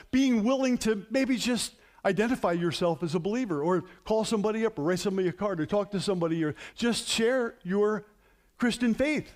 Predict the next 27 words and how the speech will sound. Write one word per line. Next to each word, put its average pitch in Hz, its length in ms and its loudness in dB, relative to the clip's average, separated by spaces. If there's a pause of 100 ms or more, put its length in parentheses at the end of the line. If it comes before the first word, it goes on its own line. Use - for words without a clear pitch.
(300)
with 185 160 -2
somebody 214 340 0
else. 196 180 0
Not 247 140 0
to 262 80 -2
be 233 160 2
a, 202 160 2 (220)
a 175 80 2
bonehead, 175 520 2
not 190 200 0
to 208 60 -4
be 180 120 0
a 170 80 2
Bible 151 380 0
thumper, 185 320 -2
not 202 160 0
to 220 80 -4
be 180 160 -2
a - 20 -2
jerk, 151 460 -4 (1120)
but 214 180 0
th-, 220 180 2
this 233 220 2
is 240 140 0
how 214 260 2
this 208 260 0
gospel 190 680 0